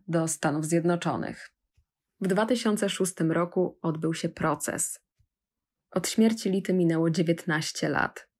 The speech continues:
James miał już sześćdziesiąt pięć lat i żył na wysokim poziomie. Na podstawie wszystkich dowodów ława przysięgłych uznała go za winnego i skazano go na dożywocie bez możliwości zwolnienia warunkowego.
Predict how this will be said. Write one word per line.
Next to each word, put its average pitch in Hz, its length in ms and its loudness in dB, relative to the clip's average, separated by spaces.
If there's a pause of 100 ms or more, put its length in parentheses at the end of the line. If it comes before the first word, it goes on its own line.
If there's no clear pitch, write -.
(640)
James 311 320 8
miał 240 180 6
już 202 240 0
sześćdziesiąt 170 640 2
pięć 165 340 -2
lat 175 420 0 (160)
i 269 140 2
żył 214 200 2
na 196 120 2
wysokim 170 500 0
poziomie. 170 600 2 (760)
Na 220 100 4
podstawie 208 460 2
wszystkich 170 520 -2
dowodów 180 600 0 (600)
ława 196 260 4
przysięgłych 170 680 0
uznała 170 360 4
go 156 120 0
za 156 140 0
winnego 180 640 2 (920)
i 240 100 6
skazano 190 500 4
go 175 120 2
na 160 120 2
dożywocie 180 720 0 (140)
bez 196 200 4
możliwości 175 600 2
zwolnienia 160 500 0
warunkowego. 165 880 0